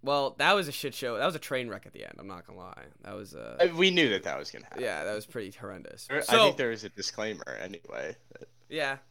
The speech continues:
Speaker 1: that's fair. That might have, that might have made the audience cringe. So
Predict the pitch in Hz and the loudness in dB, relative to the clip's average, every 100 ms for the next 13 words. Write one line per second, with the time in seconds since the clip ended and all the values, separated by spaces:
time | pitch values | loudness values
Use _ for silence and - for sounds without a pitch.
0 | _ - 127 - 139 120 185 196 254 254 | _ -20 -14 -6 -4 0 0 6 8 8
1 | 190 - - - _ - 208 262 220 180 | 2 -8 -20 -20 _ -4 4 4 4 0
2 | 160 143 147 147 117 - - 131 120 - | 0 0 0 0 -4 -10 -8 -6 -6 -8
3 | - - - _ _ - 107 104 92 82 | -18 -20 -20 _ _ -14 -8 -6 -8 -10